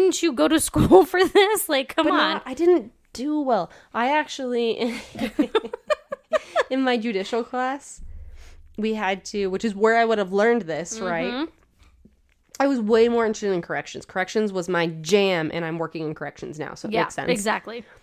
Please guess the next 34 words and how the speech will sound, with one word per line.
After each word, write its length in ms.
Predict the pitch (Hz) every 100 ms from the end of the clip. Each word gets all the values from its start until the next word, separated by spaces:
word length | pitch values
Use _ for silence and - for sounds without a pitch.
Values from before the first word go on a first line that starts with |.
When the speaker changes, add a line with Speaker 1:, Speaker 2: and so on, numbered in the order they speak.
| _
Speaker 2:
But 520 | 202 214 208 190 - _ _ _ -
in 240 | 220 202
my 120 | 247
<laughs> 20 | 247
judicial 560 | 254 247 185 - 233
class, 600 | 233 269 269 302 - - _ _ - _ 311 - - _ _ -
we 160 | 214
had 220 | 214 220 214
to 80 |
do 140 | 226 226
this 140 | 196
project 540 | - 190 214 208 190 175
where 120 | 190
I 60 | 262
was 100 | 415
doing 180 | 403
great 200 | 233 202 202
in 40 |
the 80 | 185
class. 240 | 196 180
We 40 | 214
had 40 |
to 60 | 233
do 60 |
this 100 | 226
project 500 | - 240 254 247 214
where 100 | 190
you 160 | 190 196
went 320 | 175 156 220
and 100 | 226
observed 400 | 214 180 180 175
court 360 | - 170 - -
for, 160 | - 180
like, 360 | 175 147 -